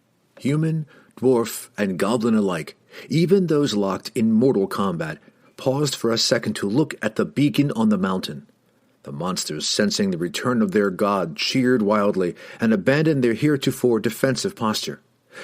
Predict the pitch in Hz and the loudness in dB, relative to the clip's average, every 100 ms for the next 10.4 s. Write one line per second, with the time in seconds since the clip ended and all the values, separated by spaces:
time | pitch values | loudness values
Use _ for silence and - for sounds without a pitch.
0 | - 143 113 175 180 139 - 92 95 - | -4 -2 0 2 4 2 2 0 0 2
1 | 147 190 190 180 - 143 - 160 131 107 | 4 4 4 2 0 0 0 0 2 0
2 | 80 - 160 143 - - _ _ - - | -4 -2 -2 -2 -6 -12 _ _ -20 -20
3 | - 110 147 139 - 113 - 113 98 - | 0 2 2 0 0 0 0 0 0 0
4 | 98 - - 82 - - 120 90 73 - | -2 -2 -8 -4 -4 0 0 0 -4 -6
5 | - 95 67 69 _ _ _ _ _ _ | -2 -2 -2 -10 _ _ _ _ _ _
6 | _ _ - 113 120 104 - - - 160 | _ _ -8 -2 0 0 -2 -2 0 0
7 | 170 175 196 208 127 135 147 170 170 139 | 2 4 6 6 4 2 4 4 4 2
8 | 139 156 139 143 156 - 110 147 135 170 | 4 4 4 4 4 2 2 4 4 2
9 | 170 - 170 175 147 - 117 117 147 - | 0 2 2 4 2 2 2 2 2 2
10 | 196 214 262 302 | 4 4 2 -2